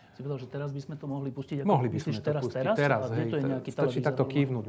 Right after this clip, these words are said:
Speaker 2: myslím.
Speaker 1: A kde by sme to videli?
Speaker 2: Áno. E, tu, myslím, na platne by to
Speaker 1: Aha,
Speaker 2: malo.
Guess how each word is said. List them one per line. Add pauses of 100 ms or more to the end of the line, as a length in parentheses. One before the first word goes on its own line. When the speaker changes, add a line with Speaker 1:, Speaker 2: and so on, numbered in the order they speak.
Speaker 2:
myslím.
Speaker 1:
A
kde
by
sme
to
videli?
Speaker 2:
Áno.
E,
tu,
myslím,
na
platne
by
to
Speaker 1:
Aha,
Speaker 2:
malo.